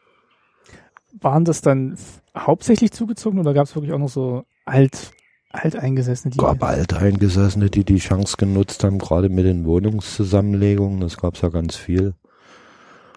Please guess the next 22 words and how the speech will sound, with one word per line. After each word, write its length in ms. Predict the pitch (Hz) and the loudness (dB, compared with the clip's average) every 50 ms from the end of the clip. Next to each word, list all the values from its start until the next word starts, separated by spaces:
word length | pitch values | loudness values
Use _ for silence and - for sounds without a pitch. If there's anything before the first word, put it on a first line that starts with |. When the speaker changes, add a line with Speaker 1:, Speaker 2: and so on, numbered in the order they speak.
| _ | _
Speaker 2:
Und 300 | - - 92 92 85 - | -6 -4 -4 -2 -2 0
die 120 | 87 90 85 | 0 0 0
Zugezogenen, 960 | - - - 87 80 90 92 - - 101 101 101 92 101 101 101 101 101 98 | 0 0 0 2 2 2 0 2 4 4 4 4 4 2 2 2 2 0 0
die 200 | 90 95 92 90 | -2 -2 -2 -2
sind 280 | 82 92 90 87 87 - | -2 -4 -6 -4 -4 -4
erstmal, 1120 | 95 92 - - - 90 90 87 90 90 90 82 - - 85 90 87 87 85 85 85 80 - - - - - - | -4 -6 -4 -4 -2 0 2 4 4 4 4 4 2 2 2 2 2 2 2 0 0 -2 -4 -6 -10 -14 -10 -6
äh, 40 | - | -6
in 120 | 87 78 | -4 -2
irgendeine 320 | - 87 90 95 92 90 80 | -2 -2 -2 0 0 -2 -2
Bude 320 | - 92 95 90 - - | 0 0 2 2 2 0
aufgeschlagen, 720 | - 85 - - - 107 - - 104 104 101 104 104 104 | 0 -2 -2 0 -2 0 2 4 4 4 4 4 2 0
um 160 | 90 87 87 85 | 0 -2 -2 -4
Fuß 340 | - - - 95 - - | -4 -2 -2 -2 -2 -2
zu 120 | - - 98 | -2 -2 -2
fassen, 360 | - - 107 107 101 - 101 | -2 -2 -2 -2 -2 -2 -2
und 160 | 101 98 95 | -4 -4 -4
dann 140 | 95 92 92 | -4 -4 -4
haben 140 | 95 92 98 | -4 -4 -4
sie 60 | 95 | -4
sich 140 | 98 90 90 | -4 -4 -2
weiter 280 | 95 101 101 101 98 95 | -2 -2 -2 0 0 2
orientiert. 800 | 85 85 90 87 85 82 82 - - 87 85 82 80 - - | 2 2 2 0 0 -2 -2 -4 -4 -2 -2 -4 -4 -8 -10